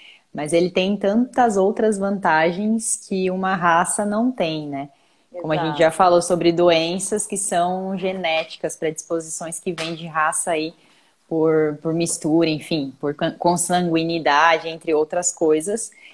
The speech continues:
Speaker 1: que você não vai ter num cãozinho que é um vira-lata, que vai ter uma saúde de ferro, que vai ter outras, tem prós e contras pras duas partes,
Speaker 2: Sim.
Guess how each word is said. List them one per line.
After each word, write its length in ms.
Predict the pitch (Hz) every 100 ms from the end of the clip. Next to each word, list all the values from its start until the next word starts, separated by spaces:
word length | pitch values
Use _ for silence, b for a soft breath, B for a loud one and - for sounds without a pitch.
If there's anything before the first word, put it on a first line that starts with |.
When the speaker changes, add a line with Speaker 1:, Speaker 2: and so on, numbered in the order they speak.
| _
Speaker 1:
que 120 | -
você 380 | 170 180 - 190
não 320 | 185 180 196
vai 280 | 190 175 190
ter 180 | - 175
num 200 | 190 202
cãozinho 1000 | 214 220 208 190 185 190 202 208 220 220 214
que 180 | 220
é 100 | 175
um 120 | 190 190
vira-lata, 520 | 196 208 196 170 220
que 120 | -
vai 120 | 160
ter 120 | 156 156
uma 120 | 160
saúde 380 | - 160 156 165
de 140 | 220
ferro, 500 | - - 180 185 185
que 120 | -
vai 140 | 165 165
ter 140 | 190
outras, 640 | 190 240 254 262 262 -
tem 200 | - 226
prós 280 | 240 262 285
e 100 | 302
contras 640 | - 214 214 220 247 -
pras 300 | - 196 196
duas 320 | 190 196 214 -
partes, 420 | 175 151 220 202
Speaker 2:
Sim. 220 | 190 175